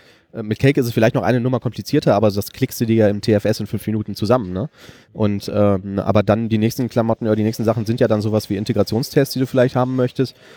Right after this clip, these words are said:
Ähm, und dann, äh, in der Stufe danach auch Deployment, wo ich dich jetzt gerne auch noch nachfragen würde, aber da wir keine Zeit mehr haben,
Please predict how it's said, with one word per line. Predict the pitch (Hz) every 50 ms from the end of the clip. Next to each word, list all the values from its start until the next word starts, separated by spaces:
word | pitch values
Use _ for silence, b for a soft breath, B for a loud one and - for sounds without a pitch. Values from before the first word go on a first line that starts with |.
| B B B B B
Ähm, | 117 113 110 110 110 110 107 110 107 107 107 107 -
und | 110 113 113 107 104 _
dann, | - 107 107 113 113 113 113
äh, | 87 82 98 101 104 98
in | 90 107
der | 107
Stufe | - - 135 123 - 113
danach | 110 104 113 117 -
auch | 104 -
Deployment, | - - - - 123 117 139 143 107 98 98 -
wo | 117 113
ich | -
dich | 120 -
jetzt | 120 - -
gerne | 117 113 113 82
auch | 127 -
noch | 170 113 -
nachfragen | 113 101 - - 104 117 120
würde, | 117 120 127 123
aber | 110 107 113 113 117 120 113 -
da | - 107 110 110 110
wir | 113
keine | - - 107 107 101
Zeit | - 101 104 -
mehr | 98 90
haben, | 101 110